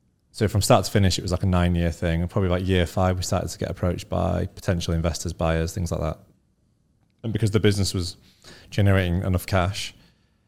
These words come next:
we were able to, like, take, so what, how we ran it was it was bootstrapped, so we never raised any money. Um,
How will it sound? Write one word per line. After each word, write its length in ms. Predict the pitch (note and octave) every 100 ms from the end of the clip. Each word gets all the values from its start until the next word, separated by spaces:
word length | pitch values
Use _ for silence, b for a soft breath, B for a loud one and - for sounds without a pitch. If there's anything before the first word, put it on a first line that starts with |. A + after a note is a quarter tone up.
| b _ _
we 220 | G2+ F2+
were 260 | F2 F2+ F2
able 260 | F2+ F2+ F2
to, 560 | - F2+ F2 F2 F2 - _ _ -
like, 180 | E2 C#2
take, 520 | F2+ E2+ - - - - _ _ _ _ _
so 140 | - G#2+
what, 140 | G#2
how 200 | - G2+
we 100 | F#2+
ran 160 | F2 F2+
it 80 | E2+
was 140 | E2+
it 80 | F2
was 120 | E2
bootstrapped, 380 | - G2 - -
so 100 | -
we 20 |
never 160 | F#2 F2
raised 220 | F2 D#2+
any 120 | E2+
money. 300 | E2+ E2 F#2+ - b b b b b -
Um, 480 | - F2 F2 E2+ E2+